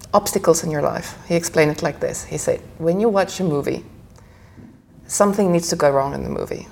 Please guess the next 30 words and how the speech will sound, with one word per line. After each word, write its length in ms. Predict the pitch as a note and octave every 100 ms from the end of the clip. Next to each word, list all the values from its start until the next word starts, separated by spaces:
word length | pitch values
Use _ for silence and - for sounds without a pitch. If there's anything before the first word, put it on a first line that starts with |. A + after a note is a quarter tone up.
| -
Otherwise, 480 | D#3 D3+ D3 D3 -
you'll 100 | D#3
be 100 | E3+
bored, 380 | E3 C#3 C3+
you'll 120 | - D3
not 160 | D3
wanna 180 | D3+ C#3+
watch, 420 | C3+ C3 B2+ - -
it's 100 | -
not 100 | D3
gonna 160 | C#3+
be 100 | C#3
a 40 | C#3+
good 240 | - -
movie." 240 | - A1 - - - - - E2+ E2+ E2+ - - - - - -
And 920 | F3 D#3+ D#3+ D#3+ D#3 D#3 D#3 D#3+ - - - -
if 140 | E3
it's 140 | F#3+ A#3+
a 40 |
good 220 | B3+ C4+
movie, 480 | F3+ D#3 D3+ D3+ F#3+ - -
the 320 | D#3 D3 C#3 -
obstacle 500 | G#3 - A3+ A3 G#3
that 100 | E3+
happens 340 | E3 E3+ E3+
to 100 | -
one 160 | F3 D#3
of 100 | E3
the 60 | -
characters, 760 | C#3 C3 - - D3 G#3+ -